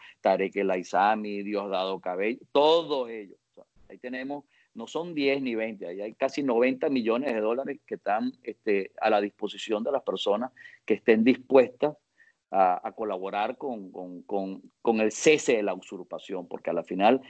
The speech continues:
el objetivo, ¿cuál es? El cese de la usurpación. Entonces, además de que vas a colaborar con el cese de la usurpación, obviamente vas a percibir un dinero por la información que se está dando.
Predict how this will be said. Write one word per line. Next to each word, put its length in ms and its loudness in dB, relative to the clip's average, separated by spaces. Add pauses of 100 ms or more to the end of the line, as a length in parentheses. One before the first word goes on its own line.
(140)
el 120 6
objetivo, 520 2
¿cuál 220 2
es? 260 -6
El 160 -14
cese 440 -10
de 120 -8
la 80 -12
usurpación. 720 -14 (520)
Entonces, 420 -2 (300)
además 380 4
de 140 -4
que 120 -6
vas 200 -2
a 60 -16
colaborar 460 -2
con 180 -12
el 60 -14
cese 260 -10
de 40 -6
la 60 -4
usurpación, 640 -6
obviamente 580 -4
vas 180 2
a 40 -14
percibir 720 -4
un 120 -10
dinero 480 0 (180)
por 160 6
la 80 4
información 480 -6
que 80 -20
se 80 -6
está 200 -2
dando. 320 -2